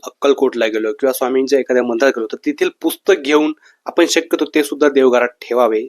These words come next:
त्याचं वाचन करावे, त्यातील गोष्टी बघाव्यात. त्यामुळे तुमचं घरातील वातावरण हे नेहमी प्रसन्न राहतं. So या सगळ्या गोष्टी आहेत मित्रांनो. So स्वामी समर्थ महाराजांचा फोटो असेल किंवा मूर्त असेल, मूर्ती असेल, जेव्हा तुम्ही घरात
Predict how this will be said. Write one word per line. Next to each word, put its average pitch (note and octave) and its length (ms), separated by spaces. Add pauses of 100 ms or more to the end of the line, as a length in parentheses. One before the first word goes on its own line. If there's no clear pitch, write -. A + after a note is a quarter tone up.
(100)
त्याचं C3 240
वाचन A#2 380
करावे, B2 380 (280)
त्यातील B2+ 200
गोष्टी B2+ 420
बघाव्यात. B2 440 (380)
त्यामुळे F3+ 300
तुमचं D#3+ 400
घरातील C3+ 300
वातावरण D3 640 (140)
हे C3+ 100
नेहमी C3 340 (240)
प्रसन्न D3+ 380
राहतं. G#2+ 380 (440)
So E3+ 140
या F3+ 160
सगळ्या E3 300
गोष्टी B2+ 340
आहेत C#3 140
मित्रांनो. A2+ 380 (460)
So F3+ 380 (340)
स्वामी D#3+ 240
समर्थ D#3 360
महाराजांचा C3+ 380
फोटो B2+ 380
असेल E3 280 (140)
किंवा D3+ 160
मूर्त B2 340
असेल, A2 280
मूर्ती C3 320
असेल, G#2 240 (340)
जेव्हा E3 180
तुम्ही E3+ 180
घरात B2+ 240